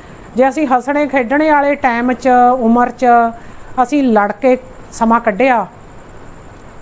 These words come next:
ਬੁਢਾਪੇ ਵੇਲੇ ਤਾਂ ਊਈਂ ਨਹੀਂ ਇਕੱਠੇ ਬੈਠਣ ਦਾ ਟਾਈਮ ਮਿਲਦਾ, ਬੰਦਾ ਊਈਂ ਜੱਕੀ ਜਾਂਦਾ ਹੈ। ਸਾਡੇ ਘਰਾਂ 'ਚ ਧੀਆਂ ਭੈਣਾਂ ਆ ਜਾਂਦੀਆਂ ਨੇ, ਅਸੀਂ ਪੋਤੇ ਪੋਤੀਆਂ ਵਾਲੇ ਹੋ ਜਾਂਦੇ ਹਾਂ,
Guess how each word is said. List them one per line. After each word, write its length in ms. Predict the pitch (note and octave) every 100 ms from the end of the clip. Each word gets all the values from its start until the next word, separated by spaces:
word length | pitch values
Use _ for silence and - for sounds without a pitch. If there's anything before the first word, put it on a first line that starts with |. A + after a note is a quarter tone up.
| - - - - - -
ਬੁਢਾਪੇ 380 | B3 D#4 D4+ C#4
ਵੇਲੇ 240 | C#4+ C#4+ D4
ਤਾਂ 500 | D4+ D4+ D4 C#4+ C4 - - - - C4+
ਊਈਂ 160 | D4
ਨਹੀਂ 100 | D4
ਇਕੱਠੇ 260 | D4+ - D#4
ਬੈਠਣ 320 | B3+ A#3+ C#4
ਦਾ 160 | C4 C4
ਟਾਈਮ 240 | C4 A#3+ A#3+
ਮਿਲਦਾ, 280 | B3 B3
ਬੰਦਾ 220 | B3 B3 B3+
ਊਈਂ 180 | A#3 A3
ਜੱਕੀ 260 | A3+ A#3
ਜਾਂਦਾ 280 | A3 G#3+ G#3+
ਹੈ। 100 | G#3+ - - - -
ਸਾਡੇ 240 | A#3+ B3
ਘਰਾਂ 220 | C#4 C4+
'ਚ 80 | A3+ A#3
ਧੀਆਂ 220 | C#4 A3+
ਭੈਣਾਂ 240 | B3+ A#3
ਆ 120 | G#3 G3+
ਜਾਂਦੀਆਂ 420 | G#3+ G#3+ A3 G#3+
ਨੇ, 200 | A3 G#3+ - - - A3+
ਅਸੀਂ 120 | B3
ਪੋਤੇ 280 | A#3+ A#3 B3+
ਪੋਤੀਆਂ 380 | B3 A#3+ B3+ A#3+
ਵਾਲੇ 160 | A#3+
ਹੋ 120 | B3 G#3
ਜਾਂਦੇ 340 | A3 A3+ A#3
ਹਾਂ, 160 | A3